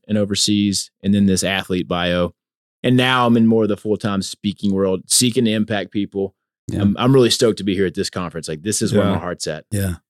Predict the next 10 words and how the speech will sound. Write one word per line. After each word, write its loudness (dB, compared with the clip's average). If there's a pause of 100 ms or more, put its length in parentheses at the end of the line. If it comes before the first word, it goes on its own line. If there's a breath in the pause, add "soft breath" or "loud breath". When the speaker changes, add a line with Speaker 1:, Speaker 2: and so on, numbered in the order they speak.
(160)
Speaker 3:
Yeah. -2
Speaker 1:
To 2
be 4
in 2
a 2
place 2
to -2
help 0
activate 0
men, 0